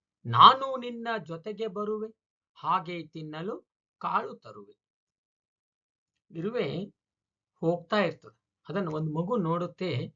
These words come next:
ನೋಡಿ ಇರುವೆ ಕೇಳ್ತದೆ ಏನಂತ, "ಇರುವೆ, ಕಪ್ಪನೆಯ ಇರುವೆ, ನೀನು ಎಲ್ಲಿಗೆ ಹೋಗಾಕತ್ತಿ? ನಾನು ನಿನ್ ಜೊತೆಗೆ ಬರ್ತೇನೆ, ಹಂಗ ನಿನ್ ಜೊತೆ ಬರುವಾಗ ನಿನಗ್ ತಿನ್ನಾಕ ಕಾಳ್ ತರ್ತೇನೆ" ಅಂತ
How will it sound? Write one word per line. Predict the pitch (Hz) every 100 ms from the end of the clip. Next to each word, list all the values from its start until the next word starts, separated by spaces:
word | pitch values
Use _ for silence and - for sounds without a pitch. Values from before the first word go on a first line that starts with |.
| 170
ನೋಡಿ | 190 226
ಇರುವೆ | 143 151 196 214
ಕೇಳ್ತದೆ | - 160 139 - - _ 165
ಏನಂತ, | 175 139 120 - 107 - _ _ _ _ _ _ -
"ಇರುವೆ, | 190 233 208 135 196 - _ _ -
ಕಪ್ಪನೆಯ | 185 - 269 294 285
ಇರುವೆ, | 233 202 151 110 _ _ 202
ನೀನು | 247 226 175
ಎಲ್ಲಿಗೆ | - 170 247 320
ಹೋಗಾಕತ್ತಿ? | 247 226 220 208 196 - 185 180 _ _ - -
ನಾನು | 151 170 285 330
ನಿನ್ | 302 277 226
ಜೊತೆಗೆ | 220 277 285 170 202 - 202
ಬರ್ತೇನೆ, | 220 - - _ _ _ _ _ _ _
ಹಂಗ | - 233 294 156 151 -
ನಿನ್ | 190 190
ಜೊತೆ | 214 220 262
ಬರುವಾಗ | 180 226 240 226 151 156 - -
ನಿನಗ್ | 247 254 -
ತಿನ್ನಾಕ | 254 285 277 - 160 - _
ಕಾಳ್ | 220 247 269
ತರ್ತೇನೆ" | 220 - 160 156
ಅಂತ | 143 147